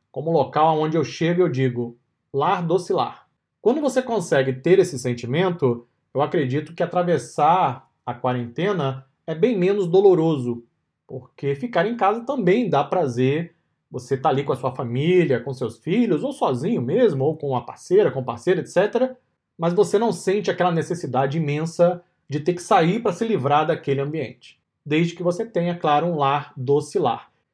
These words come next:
E se tiver que trabalhar em casa, isso se torna ainda mais importante, porque aí temos que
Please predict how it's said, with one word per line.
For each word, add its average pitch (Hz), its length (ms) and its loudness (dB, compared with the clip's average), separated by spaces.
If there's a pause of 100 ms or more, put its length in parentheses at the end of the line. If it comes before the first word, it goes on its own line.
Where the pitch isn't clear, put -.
(120)
E 131 80 -10
se 233 80 -6
tiver 233 220 0
que 233 80 -4
trabalhar 160 380 2
em 131 80 -6
casa, 151 640 2 (180)
isso 139 120 -14
se 165 100 -6
torna 165 320 0
ainda 196 320 0
mais 170 240 0
importante, 185 600 -2
porque - 280 -4
aí 143 400 2 (380)
temos 156 280 -2
que 214 480 -2